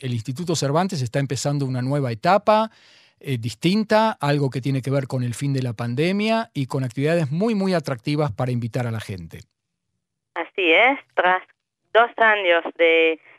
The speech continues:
Speaker 2: realizar actividades, sobre todo por Zoom, entre una ola y otra intentar hacer también cosas, eh, presenciales, eh, renovamos y retomamos, eh, las actividades presenciales con, por fin, invitados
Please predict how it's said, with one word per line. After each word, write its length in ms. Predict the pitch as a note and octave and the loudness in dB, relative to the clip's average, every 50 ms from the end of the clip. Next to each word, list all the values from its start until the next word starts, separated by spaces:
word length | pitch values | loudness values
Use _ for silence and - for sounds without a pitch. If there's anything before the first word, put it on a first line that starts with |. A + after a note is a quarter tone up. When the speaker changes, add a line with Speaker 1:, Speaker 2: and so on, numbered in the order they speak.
| _ _ _ _ | _ _ _ _
Speaker 2:
realizar 400 | - F3 D#3+ D#3+ E3+ - - F#3 | 0 2 2 2 2 2 2 4
actividades, 680 | F#3 F#3+ - - G3 F3+ E3+ E3+ E3 F3 F3 F3 E3 D#3 - - _ - | 4 2 0 -2 -4 -2 0 4 4 4 4 4 2 -2 -6 -4 _ -2
sobre 240 | E3+ D3+ D3+ D#3+ | -2 0 -2 -2
todo 500 | - - F#3 F#3 F3+ E3 D#3 C#3+ C#3 C3 _ _ | 0 4 6 6 8 6 6 4 2 -2 _ _
por 220 | - C#3+ C3 C3 - - | -6 -4 -4 -6 -2 2
Zoom, 320 | A#3+ B3 C4+ D4 D4 C4 | 6 6 8 6 6 4
entre 360 | - C#3+ D3 D3+ - D3+ D#3+ E3 | 0 -2 -4 -2 2 4 4 6
una 360 | F3 G3 G3 F#3 F3 F3 F3+ | 6 4 4 4 6 6 6
ola 240 | F3 F3 E3 D#3+ D#3 | 6 6 6 4 6
y 100 | D#3 D#3+ | 4 4
otra 420 | E3 E3+ _ - E3+ D#3 D3 D3 D3 | 4 4 _ 2 2 2 2 0 -4
intentar 520 | - D#3+ D#3+ D3+ - D#3 D#3 - D#3+ D#3 D#3 D3+ | -10 -12 -6 -2 -2 -2 0 2 2 2 2 2
hacer 180 | - - D#3+ | 0 -2 -2
también 360 | - - D#3 D#3 D#3 D#3 D3+ D3+ | -2 -2 -4 0 2 2 0 2
cosas, 380 | - - D3+ - - D#3+ D3+ - - - | 2 2 2 2 2 -2 -2 -2 -2 0
eh, 240 | D#3 D3 C#3+ C#3+ C#3+ - - - - - - _ | 0 2 2 2 -2 -4 -8 -18 -18 -18 -16 _
presenciales, 760 | - D3+ D3+ - D#3+ D3+ - - - G#3 A#3 B3 C4 C#4 C#4+ - _ _ _ _ _ _ _ _ | -8 -6 -4 -4 -4 -2 0 2 4 4 4 4 2 0 -2 -4 _ _ _ _ _ _ _ _
eh, 120 | - F#3+ F3 | -2 0 2
renovamos 680 | F3+ F#3 F3+ F3 E3 D3+ D3 G3 G#3+ A#3+ B3 C4 C4 - - | 4 4 2 2 2 2 4 4 4 4 2 0 0 0 0
y 140 | B3+ B3 | 0 2
retomamos, 760 | A3+ G#3 F#3+ - - D3+ C#3+ E3 F3 F3+ F#3+ G3 G3+ G#3 A3 A3 - - - - - | 2 2 0 0 0 0 2 2 2 2 2 4 4 2 2 2 -2 -12 -12 -8 -2
eh, 420 | - D3+ D3+ D3 D3 D3 D3+ D3+ D3 | 0 2 2 2 2 0 0 0 0
las 140 | C#3+ D3 - | -2 -2 -4
actividades 540 | D#3+ - - - D3+ D3+ D3+ E3 F3+ F#3 - | -6 -10 -8 -6 -4 0 0 0 0 0 -2
presenciales 720 | - D#3 - D#3 D3+ D3 - - F#3+ F#3+ G#3 A3+ C4 D4+ - _ _ - _ _ _ _ _ | -6 -4 -4 -4 -8 -4 0 0 2 2 2 0 -2 -2 -4 _ _ -20 _ _ _ _ _
con, 320 | - A#3 B3 C#4 D4 C#4 - _ _ _ _ _ | 2 4 4 4 2 -2 -6 _ _ _ _ _
por 160 | - - - - - | -6 -6 -6 -2 0
fin, 200 | B3 B3+ C#4 C4+ | 0 0 0 -2
invitados 760 | - F3 F3 E3+ E3 E3 - - G#3 G#3 A3+ A#3+ C4+ D4+ D4 | -6 -8 -8 -8 -10 -6 0 2 4 4 4 2 0 -2 -2